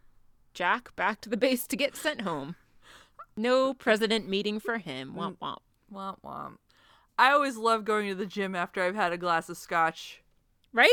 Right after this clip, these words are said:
Speaker 2: It's
Speaker 1: Yeah,
Speaker 2: great.
Speaker 1: absolutely. That's the best way to work out.
Speaker 2: Sometimes I do a whole bottle and then go to the gym. It's amazing.
Speaker 1: Yeah. Oh, yeah, absolutely. <laughs> Very safe. Very effective.
Speaker 2: Yes. <laughs> At some point later,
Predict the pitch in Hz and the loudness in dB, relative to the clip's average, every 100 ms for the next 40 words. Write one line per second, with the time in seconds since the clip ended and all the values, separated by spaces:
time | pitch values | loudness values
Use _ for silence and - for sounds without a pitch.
0 | 494 202 269 180 180 220 220 254 160 185 | 6 4 6 6 6 0 -4 -8 -6 -8
1 | - 170 175 - 165 143 143 175 170 190 | -10 -6 -6 -4 -6 -4 -8 -8 -6 -6
2 | - 339 480 523 415 370 415 403 381 330 | -4 0 6 6 6 4 6 6 4 10
3 | 311 359 370 202 175 185 190 190 180 180 | 12 12 10 2 0 -2 -2 -2 -2 -4
4 | 185 165 160 185 - 277 262 320 202 160 | -2 -2 -4 -8 -6 -2 0 0 0 0
5 | 160 160 170 _ _ - 277 233 226 175 | 0 -4 -16 _ _ -8 -4 -2 -2 -4
6 | - 196 185 170 170 - - - - - | -6 -12 -10 -10 -6 -6 -6 -16 -20 -20
7 | - - - - - - - - 208 165 | -20 -20 -20 -20 -20 -20 -14 -2 0 0
8 | - - - - _ - 208 180 127 151 | -4 -12 -14 -20 _ -6 -2 -2 -4 -10
9 | - - 233 208 202 - 370 - - 659 | -12 -12 -6 -4 -4 -6 -8 -10 -12 -20
10 | - _ - - 381 403 359 339 339 277 | -20 _ -18 2 2 4 -2 0 -2 -2
11 | 240 220 233 330 | 2 4 4 2